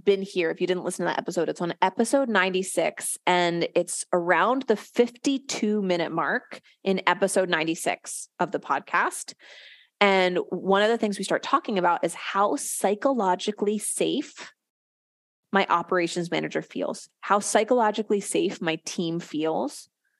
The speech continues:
One, to just be who they are in the world. And two, it's like, yes, like, we're just gonna make mistakes. Things are gonna go wrong and we're gonna come back from that.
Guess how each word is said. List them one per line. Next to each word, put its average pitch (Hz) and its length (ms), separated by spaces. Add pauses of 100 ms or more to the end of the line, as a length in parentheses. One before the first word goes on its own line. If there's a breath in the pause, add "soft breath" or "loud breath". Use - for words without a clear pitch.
(520)
One, 208 260
to 285 80
just 196 240
be 190 140
who 233 140
they 214 140
are 170 180
in 214 100
the 226 60
world. 262 440
And 190 180
two, 220 480
it's - 180
like, 175 320 (120)
yes, 185 480
like, 165 180
we're 175 180
just 196 300
gonna 302 180
make 185 320
mistakes. - 720 (480)
Things 220 240
are 262 40
gonna 269 180
go 208 180
wrong 202 560 (100)
and 180 340
we're 175 120
gonna 233 160
come 214 240
back 185 320
from - 220
that. - 240